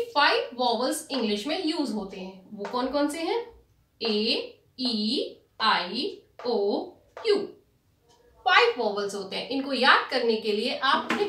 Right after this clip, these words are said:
फिंगर टिप्स पे इनको लिख लीजिए, ए, ई, आई, ओ, U। Five vowels, five fingers,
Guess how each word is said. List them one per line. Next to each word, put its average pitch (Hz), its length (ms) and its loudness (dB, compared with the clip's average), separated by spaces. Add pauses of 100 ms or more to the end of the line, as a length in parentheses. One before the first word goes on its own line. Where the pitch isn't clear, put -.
फिंगर 370 360 -2
टिप्स - 260 -6
पे 294 100 -6
इनको 233 220 -2
लिख 226 280 -4
लीजिए, 208 360 -4 (200)
ए, 359 400 -4 (140)
ई, 302 360 -4 (120)
आई, 233 320 2 (180)
ओ, 262 460 -2
U। 330 100 -2 (960)
Five 247 320 4
vowels, 330 460 2 (440)
five 277 300 4
fingers, 202 500 -6